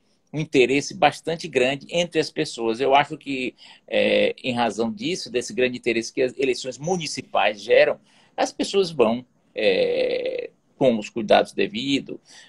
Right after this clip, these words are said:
é, usando máscara, é, fazendo o, os, os cuidados do, do distanciamento social nas, nas filas, se ocorrer alguma fila,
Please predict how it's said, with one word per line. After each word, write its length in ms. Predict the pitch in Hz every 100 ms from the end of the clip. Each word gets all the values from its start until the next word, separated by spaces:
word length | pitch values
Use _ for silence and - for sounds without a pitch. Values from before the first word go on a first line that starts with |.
| -
é, 440 | - - - - -
usando 460 | - 101 98 104 92
máscara, 800 | 98 127 127 120 - 101 - - - _
é, 500 | - 98 92 98 - - - _ - - - - - -
fazendo 680 | - 117 101 101 113 107 101
o, 220 | 110 101 -
os, 240 | 107 -
os 200 | - 110
cuidados 640 | - 107 98 107 104 98 92
do, 400 | - - 110 104
do 20 |
distanciamento 680 | 104 - - 110 110 107 104
social 360 | 104 - 107 104
nas, 260 | - - - -
nas 240 | 117 -
filas, 260 | - 151 135
se 200 | - 113
ocorrer 420 | 104 - 113 120
alguma 260 | 117 101 98
fila, 480 | - 123 147 107